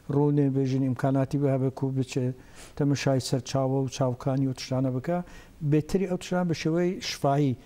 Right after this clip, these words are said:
yani bi zardevkî ew gotiye wê din, gotiye filan ewa. Lê ew ê ku mirov gerek pê istinad bike, li gor dîtinî min ziyatir, e, diyar e dibe lê gerîn kirabe filan ewa.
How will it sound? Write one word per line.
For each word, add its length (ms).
yani 280
bi 80
zardevkî 760
ew 220
gotiye 320
wê 180
din, 240
gotiye 300
filan 260
ewa. 220
Lê 220
ew 120
ê 80
ku 120
mirov 280
gerek 260
pê 80
istinad 420
bike, 260
li 60
gor 200
dîtinî 340
min 160
ziyatir, 400
e, 280
diyar 200
e 140
dibe 160
lê 220
gerîn 280
kirabe 460
filan 280
ewa. 360